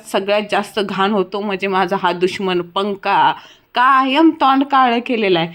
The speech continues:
आणि त्याला साफ करताना लहानपणीची आठवण येते हो. ती नाही का, आपलं शनिवारचं सिरियल लागायचं, शाळेतनं धूम पळत यायचो सिरियल बघायला, "शक्ती, शक्ती, शक्तिमान, शक्ती, शक्ती,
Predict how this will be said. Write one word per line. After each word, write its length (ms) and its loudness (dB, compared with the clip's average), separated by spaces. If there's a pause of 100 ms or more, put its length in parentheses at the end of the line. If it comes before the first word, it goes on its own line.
(260)
आणि 120 -6
त्याला 200 -2
साफ 260 2 (120)
करताना 440 2
लहानपणीची 580 4
आठवण 280 0
येते 180 -6
हो. 180 0
ती 180 -2
नाही 160 6
का, 200 2 (280)
आपलं 260 -2
शनिवारचं 560 -2
सिरियल 300 -2
लागायचं, 480 0
शाळेतनं 420 0
धूम 220 6
पळत 320 0
यायचो 240 -2
सिरियल 300 -4
बघायला, 420 0
"शक्ती, 300 -8
शक्ती, 320 -8
शक्तिमान, 840 0
शक्ती, 320 -6
शक्ती, 360 -10